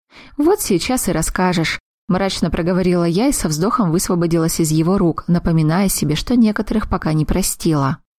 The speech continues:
"Тезисами изложишь и сопроводишь логической цепочкой, по которой пришёл к таким замечательным выводам". Он внимательно взглянул на меня фиолетовыми глазами и молча протянул руку,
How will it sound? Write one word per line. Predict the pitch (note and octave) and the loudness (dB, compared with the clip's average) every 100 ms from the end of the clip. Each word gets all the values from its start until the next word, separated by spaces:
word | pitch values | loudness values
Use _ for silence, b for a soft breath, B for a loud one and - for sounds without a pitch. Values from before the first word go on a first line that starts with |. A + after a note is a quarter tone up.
| _ - | _ -2
"Тезисами | E4+ D4+ B3 - F#3 F#3 | 0 2 2 2 2 2
изложишь | F3 F#3 F#3 F3 F3 - | 2 2 2 0 -2 -2
и | A3+ | -2
сопроводишь | - G#3 A#3+ A#3 D4 - | -2 -2 0 2 2 0
логической | F3+ F3 A3+ - - E3+ | -2 0 -2 -2 -4 -2
цепочкой, | - E3+ G3+ - - | -2 -2 -2 -2 -4
по | F#3 | -4
которой | E3 F3 E3+ E3 | -4 -2 -2 0
пришёл | D#3+ - B3 C#4 | -2 -2 -2 -2
к | |
таким | - - C#4 | -4 0 2
замечательным | C4 F3+ D#3 - E3+ G3 G#3+ | 4 2 0 -2 0 2 4
выводам". | G#3 G3+ D#3 - D3 D3 - _ B B B B | 4 2 0 -2 -2 -2 -8 _ B B B B
Он | F4+ D#4+ | 2 4
внимательно | A#3 A#3 C#4+ - F#3 | 4 4 4 2 2
взглянул | D#3+ F3 F#3 G#3+ | 2 2 2 4
на | A3 | 4
меня | E3+ F3+ A3+ | 4 4 2
фиолетовыми | - F#3 G#3 C4 A3 G3+ | 0 0 0 0 2 4
глазами | F3+ G#3+ G#3+ G3 E3+ D#3+ | 4 2 0 0 2 0
и | F3 | 2
молча | F3 C4 - | 2 2 0
протянул | - - - F3+ G3 | -4 -4 0 2 2
руку, | G#3+ F3+ - - | 2 0 -2 -6